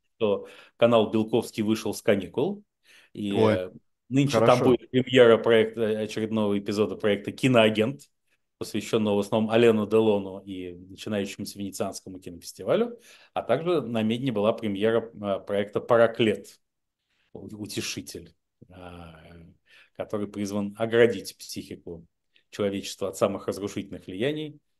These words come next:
Speaker 1: в период Четвёртой мировой войны и смены эпох вообще. Прошу любить и жаловать.
Speaker 2: Хорошо, и скажите напоследок, а у вас есть любимый фильм Алены Делона? Или вы, как вы вообще?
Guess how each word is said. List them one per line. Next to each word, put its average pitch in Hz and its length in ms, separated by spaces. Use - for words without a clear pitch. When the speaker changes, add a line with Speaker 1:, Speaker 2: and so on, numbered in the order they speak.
Speaker 1:
в - 40
период 107 340
Четвёртой - 480
мировой 92 300
войны 90 320
и 104 40
смены 87 320
эпох - 360
вообще. - 380
Прошу 95 260
любить 98 280
и 98 40
жаловать. 82 420
Speaker 2:
Хорошо, 143 320
и 113 60
скажите 147 460
напоследок, 101 760
а 98 140
у 101 40
вас 120 260
есть 185 280
любимый 113 460
фильм 87 360
Алены 82 340
Делона? 73 520
Или 98 340
вы, 90 420
как 104 240
вы 85 100
вообще? 76 500